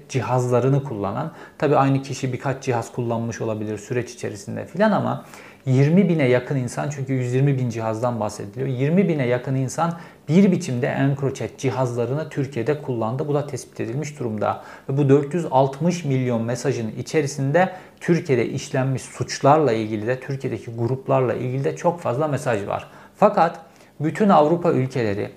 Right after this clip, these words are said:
hatta Güney Amerika ülkeleri bu Encrochat'teki mesajları, oradaki konuları bizimle paylaşın diye Avrupa Polis Teşkilatlarına başvurdukları ve bu bilgileri aldıkları halde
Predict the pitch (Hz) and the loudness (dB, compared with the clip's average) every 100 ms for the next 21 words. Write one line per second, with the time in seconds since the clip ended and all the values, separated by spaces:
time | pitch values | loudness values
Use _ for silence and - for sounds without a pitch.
0 | - - 196 190 160 127 123 135 139 127 | -16 0 0 4 4 4 2 0 0 0
1 | 113 104 107 101 98 95 101 135 - - | -2 -2 -4 -4 -6 -6 -4 -6 -10 -20
2 | - - 175 180 160 170 139 113 147 147 | -14 2 2 4 0 0 0 0 -4 -2
3 | 131 120 120 117 127 123 120 120 120 120 | -4 -4 -6 -2 -2 0 -2 -2 -2 -2
4 | 120 117 117 - 127 123 117 117 117 120 | -4 -6 -10 -8 -8 -4 -4 -4 -4 -2
5 | 131 107 - 117 113 - 113 104 113 135 | -2 -2 -2 -2 -2 -4 -8 -4 -4 -6
6 | - - 110 131 151 127 131 135 131 - | -10 -8 0 2 2 0 -2 0 -4 -2
7 | 117 104 - 104 101 107 135 - 147 135 | -2 -2 -2 -6 -4 2 2 2 -4 -2
8 | 131 147 151 175 175 - - 139 143 139 | -2 0 4 2 2 -6 2 4 4 4
9 | 123 117 110 113 117 127 127 135 131 110 | 2 2 0 2 4 4 4 -2 -2 0
10 | 95 - - 135 156 170 143 113 104 104 | -2 -8 2 4 6 4 4 4 4 2